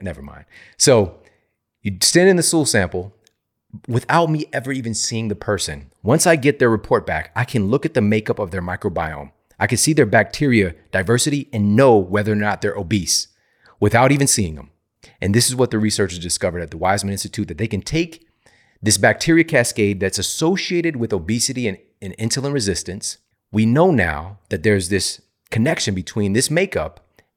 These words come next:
and obesity in the real world. And folks who are obese and insulin resistant, they have a specific array of microbes that is associated with that.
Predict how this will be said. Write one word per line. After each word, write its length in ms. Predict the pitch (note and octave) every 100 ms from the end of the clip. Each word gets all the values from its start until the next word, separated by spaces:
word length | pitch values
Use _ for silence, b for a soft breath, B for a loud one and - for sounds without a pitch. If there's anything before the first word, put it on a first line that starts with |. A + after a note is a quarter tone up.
| -
and 320 | A#2 C3+ C3
obesity 540 | A2 F#2+ A#2 B2 G#2+ G#2
in 80 |
the 80 | F#2+
real 220 | F2+ F2+
world. 360 | E2 D2+ C#2+ C#2 _
And 120 | - F#2+
folks 240 | D3 D3
who 120 | D3
are 60 | B2
obese 380 | F#2+ D#2+ B2+ -
and 80 | G#2
insulin 240 | G2+ G2
resistant, 400 | F#2 G#2+ - F2+ - b
they 100 | -
have 220 | A2 B2 A#2+
a 80 |
specific 540 | A2+ - - D#3+ E3+ -
array 380 | A2+ A#2+ D#3 C3
of 160 | G#2+
microbes 640 | F#2+ B2 D3 F2 D#2+ E2 - _ _ _ _ _ _
that 220 | - A#2
is 120 | A#2 G#2
associated 480 | - D3+ - F#2+
with 140 | D#2+ C#2+
that. 320 | C#2+ - _